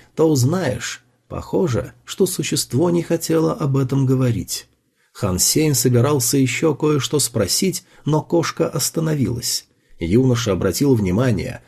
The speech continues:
что она стояла возле надгробия, которое не отличалось от других. Здесь также было невозможно прочитать слова.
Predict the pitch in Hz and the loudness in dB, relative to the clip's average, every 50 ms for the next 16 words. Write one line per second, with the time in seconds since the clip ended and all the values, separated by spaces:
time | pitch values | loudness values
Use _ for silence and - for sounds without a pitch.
0 | _ - - - - 170 165 160 160 156 - - - 110 113 135 156 156 151 151 | _ -12 -10 -4 -2 -2 0 0 -2 -2 -2 -2 0 0 2 2 2 2 2 2
1 | 143 131 147 156 135 139 147 147 143 143 135 139 139 156 185 170 135 98 90 80 | 2 2 2 2 2 0 0 0 0 0 0 0 0 2 2 2 2 2 0 0
2 | 73 73 - - _ _ _ - 131 127 - 151 147 147 143 139 143 139 131 - | -2 -4 -10 -14 _ _ _ -2 -2 0 2 2 4 4 4 2 2 0 0 2
3 | 123 113 117 - - 156 151 147 139 131 - - 143 135 139 139 151 151 147 156 | 2 0 0 0 -4 -2 0 0 0 0 -2 -2 -2 -2 0 0 0 -2 0 0
4 | 160 131 117 - - _ _ _ _ _ - 120 113 110 131 127 120 - - - | 0 0 -2 -2 -8 _ _ _ _ _ -2 0 2 2 2 2 0 -2 -2 -2
5 | 175 170 143 113 107 110 104 117 165 170 156 147 139 123 110 104 - 117 143 180 | -2 -2 -2 0 -2 -2 0 4 4 4 4 4 2 2 2 0 0 0 0 0
6 | 180 - 165 170 165 165 - 160 - - - - - 156 156 - - - - 160 | 0 0 0 -2 -2 0 -2 -4 -4 -4 -8 -4 -4 -4 -4 -4 -6 -6 -4 -4
7 | 156 147 131 110 90 - 123 - | -2 0 0 0 -2 -2 -6 -12